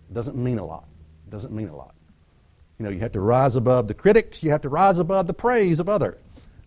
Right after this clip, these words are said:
I, I'm just saying that we need to be aware, aware of the vanity of our own human nature in, in identifying, okay,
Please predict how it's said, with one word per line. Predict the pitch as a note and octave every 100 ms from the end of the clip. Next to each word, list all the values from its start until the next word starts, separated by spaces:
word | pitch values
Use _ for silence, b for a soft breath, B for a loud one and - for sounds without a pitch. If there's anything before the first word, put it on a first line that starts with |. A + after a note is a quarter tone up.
| -
I, | F#3 F#3+
I'm | G#3+
just | D4 -
saying | C#4+ A#3
that | F3
we | E3
need | F#3+ G#3+
to | F#3+
be | F#3+
aware, | F3+ E3+ E3 D#3+
aware | C#3 D#3+ C#3+
of |
the | A#2+
vanity | G#2+ C#3 C#3+ C#3 C#3
of | A2+
our | A#2
own | A#2+ B2
human | G#2+ B2 A2+ A2
nature | B2+ B2+ - - - - - _ _ _ _ _ _ _
in, | A2 G2+ A2+
in | A#2 G#2+
identifying, | A2 G#2 B2+ B2 - A2+ G#2+ G#2+
okay, | G#2+ C3+ G#2+ G2+